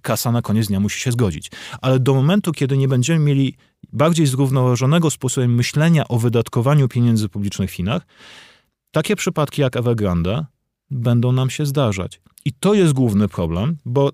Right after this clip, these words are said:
tak naprawdę w tej chwili świat patrzy na problem z Evergrande nie tylko w kontekście samego tego, co się wydarzy w samym rynku chińskim, tylko czy Chiny zachowają się lojalnie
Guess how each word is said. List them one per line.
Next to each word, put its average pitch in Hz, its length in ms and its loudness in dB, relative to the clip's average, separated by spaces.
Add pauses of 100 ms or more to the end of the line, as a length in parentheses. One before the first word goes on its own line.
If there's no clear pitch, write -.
tak 143 180 -2
naprawdę 156 440 0
w - 40 -8
tej 165 180 -2
chwili 151 200 -2
świat - 380 -2
patrzy 139 340 -2
na 127 280 2 (140)
problem 143 340 2
z 117 60 0
Evergrande 117 480 0
nie 160 160 0
tylko 202 300 -4
w - 80 -12
kontekście 131 720 -2 (960)
samego 127 500 2 (100)
tego, 147 200 0
co 131 120 -4
się 127 140 -2
wydarzy 123 360 0
w - 40 -6
samym 123 260 0
rynku 110 200 -2
chińskim, 92 340 -4 (380)
tylko 165 280 0
czy 170 360 -2
Chiny 147 500 0
zachowają 143 500 0
się 160 160 0
lojalnie 131 760 2